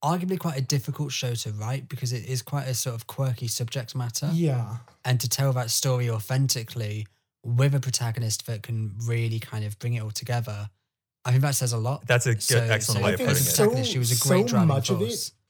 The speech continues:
Speaker 2: and so much of Eizouken, really, um, but especially with Asakusa, so much of it is dependent on how much you enjoy or identify with the creative process.
Speaker 1: Mm.
Speaker 3: Mm-hmm.
Speaker 2: Because if you don't enjoy or partake in it, yourself,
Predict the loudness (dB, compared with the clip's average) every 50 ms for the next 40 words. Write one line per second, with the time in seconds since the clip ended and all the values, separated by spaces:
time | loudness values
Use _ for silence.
0 | _ _ -2 0 0 0 0 0 0 -2 -2 -4 -2 0 0 0 0 0 0 0
1 | 0 2 0 -2 -2 -4 -6 -6 -6 -2 0 2 2 4 2 2 0 -2 -2 -2
2 | -2 0 0 -2 -2 -2 -2 -6 -6 -6 -4 -4 -4 -4 -4 -4 -2 -2 -2 0
3 | -2 -2 -2 -4 -4 -4 -4 -2 -4 -2 -2 -4 -4 -4 -2 0 0 2 0 0
4 | -2 -4 -6 -10 _ _ _ _ _ _ -4 0 0 2 2 0 -2 -2 -2 0
5 | 0 2 0 0 -2 -4 -4 -4 -2 -2 0 2 2 4 4 4 4 2 2 2
6 | 2 0 -4 -6 -8 -10 -14 -16 _ _ 0 0 0 2 0 0 0 0 2 2
7 | 0 0 0 -2 -2 -2 -2 -2 -2 -2 -2 -4 -6 -6 -4 -2 -2 0 -2 -2
8 | -4 -6 -6 -8 -8 -8 -12 -14 -14 -14 -16 -16 -16 -20 _ _ _ _ _ _
9 | _ _ _ _ _ _ _ _ _ _ _ _ _ _ _ _ _ 0 0 2
10 | 2 2 0 -2 -4 -4 -4 -2 0 2 2 2 0 0 0 0 0 0 2 2
11 | 2 2 2 -2 -6 -12 -20 -20 _ _ _ _ _ 2 2 4 4 4 2 2
12 | 2 0 -2 -2 -4 -8 -12 -12 -16 _ _ _ _ _ _ _ -2 0 0 2
13 | 0 0 -2 -2 -4 -4 -4 -2 -2 -2 -2 -2 -2 -4 -6 -6 -8 -10 _ _
14 | _ _ _ -6 -4 -4 -2 -2 -2 -2 -4 -4 -6 -10 -14